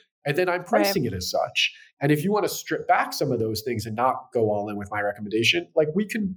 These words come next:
Speaker 1: we can play with the cost of what this partnership
Speaker 2: Yeah.
Speaker 1: is. But I'd almost start with, I, I wanna do the best work. Here's what package looks like the best, in my opinion, based on your
Speaker 2: Yes.
Speaker 1: brief, and here's the cost of that best work.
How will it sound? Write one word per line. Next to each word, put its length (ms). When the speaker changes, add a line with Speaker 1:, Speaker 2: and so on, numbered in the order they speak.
Speaker 1:
we 140
can 160
play 260
with 300
the 80
cost 420
of 140
what 220
this 120
partnership 580
Speaker 2:
Yeah. 0
Speaker 1:
is. 300
But 100
I'd 120
almost 380
start 320
with, 200
I, 300
I 140
wanna 260
do 140
the 80
best 360
work. 340
Here's 400
what 220
package 520
looks 280
like 160
the 80
best, 280
in 60
my 160
opinion, 320
based 220
on 80
your 80
Speaker 2:
Yes. 40
Speaker 1:
brief, 220
and 100
here's 200
the 80
cost 340
of 120
that 200
best 340
work. 180